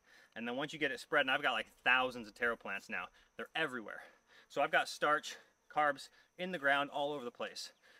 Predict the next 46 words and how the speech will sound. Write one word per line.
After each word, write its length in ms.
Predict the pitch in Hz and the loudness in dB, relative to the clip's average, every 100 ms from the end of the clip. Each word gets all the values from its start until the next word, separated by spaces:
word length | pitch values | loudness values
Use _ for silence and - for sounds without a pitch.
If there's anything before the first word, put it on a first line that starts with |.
| _ | _
So 160 | - 120 | -2 -2
if 80 | |
something 240 | - 165 151 | 0 0 4
happened, 280 | 160 160 135 | 4 4 -6
there 20 | |
was 120 | 123 | -6
a 20 | |
collapse, 420 | - - 160 165 | -2 2 4 2
you 80 | 131 | -2
just 140 | 117 117 | -8 -2
go 80 | |
around, 280 | 143 147 156 | 2 2 0
start 200 | - 117 | -2 -2
digging 140 | 135 131 | -2 -2
up 120 | 135 | -2
roots, 320 | 202 196 - - _ - - - | -4 -4 -10 -12 _ -20 -20 -12
spread 240 | - 139 | -2 -2
'em 60 | 131 | 2
around 300 | 156 180 185 | 4 4 2
more, 300 | 185 190 175 - - | 0 0 -2 -6 -4
got 140 | 131 | -2
yourself 240 | - 147 135 | -2 -2 -2
some 100 | 120 | -4
food. 420 | - 180 180 147 _ _ - _ | -4 -2 -2 -4 _ _ -20 _
And 80 | 123 | -8
there's 120 | 131 | 0
a 20 | |
lot 100 | 175 | 0
of 60 | 170 | 4
calories 400 | 165 165 151 127 | 6 6 2 -4
in 80 | 120 | 0
taro. 300 | 151 110 95 | 2 2 0
So 380 | - 123 117 - _ _ _ - _ | 0 2 2 -2 _ _ _ -20 _
if 60 | - | -4
you 40 | |
got 140 | 151 147 | -2 -2
some 100 | 123 | -2
taro, 460 | 160 160 156 147 | 2 4 4 2
and 100 | 151 - _ _ _ - | -2 -8 _ _ _ -12
then 120 | 117 | -10
you 60 | 123 | -8
catch 180 | 143 | -8
a 60 | 131 | -4
boar 480 | 135 156 151 147 143 | 0 2 2 0 -2
or 40 | 139 | -6
something, 520 | - 147 151 139 | -2 -2 -2 -6